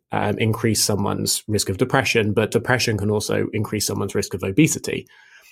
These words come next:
And most people wouldn't say that depression is something that falls solely on personal responsibility.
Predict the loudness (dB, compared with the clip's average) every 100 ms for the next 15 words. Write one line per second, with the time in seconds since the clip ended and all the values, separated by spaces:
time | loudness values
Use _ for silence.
0 | _ _ 2 2 2 4 4 6 4 4
1 | 2 2 2 2 2 4 4 2 2 0
2 | -2 -10 _ _ _ _ -2 0 2 2
3 | 2 2 0 2 0 2 2 0 -2 -2
4 | 2 2 2 0 0 -2 2 4 4 2
5 | 2 4 4 4 2 2 -4 -6 -12 _
6 | _ _ _ 0 0 0 -2 -2 -2 -6
7 | -6 -6 -4 -6 -6 -6 -6 -8 -8